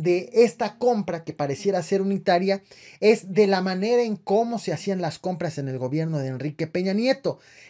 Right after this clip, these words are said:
que el gasto se hacía en la total impunidad. De entrada, se, son gastos que se hacían a nombre del Estado Mayor Presidencial, que no tenía que comprobar, no estaba obligado el Estado Mayor Presidencial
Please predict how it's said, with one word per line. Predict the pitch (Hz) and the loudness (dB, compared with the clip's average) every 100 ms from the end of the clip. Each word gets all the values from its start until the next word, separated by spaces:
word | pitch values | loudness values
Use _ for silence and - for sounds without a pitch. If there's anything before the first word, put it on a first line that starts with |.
| _ - | _ 0
que | 233 202 | 2 2
el | 190 196 | 2 2
gasto | 196 233 214 202 | 4 2 2 -6
se | 165 156 | -4 -6
hacía | - 202 208 | 0 0 0
en | 165 165 | -2 -2
la | 156 | -2
total | 160 160 165 180 - - | -4 -2 0 0 -4 -6
impunidad. | 175 160 156 151 131 143 143 _ - - | -4 -4 -2 -2 0 0 -2 _ -20 -18
De | - 180 | -2 2
entrada, | 190 202 214 226 262 262 - | 2 2 4 6 4 -2 -10
se, | - 190 185 185 | -2 0 0 -2
son | 165 233 233 | 0 -2 4
gastos | 220 208 - 202 | 4 4 0 -6
que | - 160 | -4 -6
se | 160 | -4
hacían | - 180 185 - | -4 -4 -4 -6
a | 147 | -4
nombre | 160 175 165 | -2 -2 -2
del | 139 | -2
Estado | 131 - 165 160 | -6 -2 -2 0
Mayor | 139 156 151 | 0 -2 -2
Presidencial, | 151 156 151 151 180 220 262 - _ _ _ _ | -6 -4 -4 -4 2 4 4 0 _ _ _ _
que | - 202 | 4 4
no | 196 262 | 4 0
tenía | 269 202 196 226 233 | 0 -2 0 -2 -2
que | 208 - | -6 -4
comprobar, | - 170 160 160 156 185 | -4 -4 -2 0 2 2
no | 185 | 0
estaba | 196 - 240 240 | -2 2 2 2
obligado | 185 170 147 196 233 175 | 0 -2 2 4 4 2
el | 139 | -2
Estado | - 175 | -2 -2
Mayor | 151 165 160 - | 0 -4 -6 -12
Presidencial | 143 131 131 180 180 | -8 -6 -4 0 -2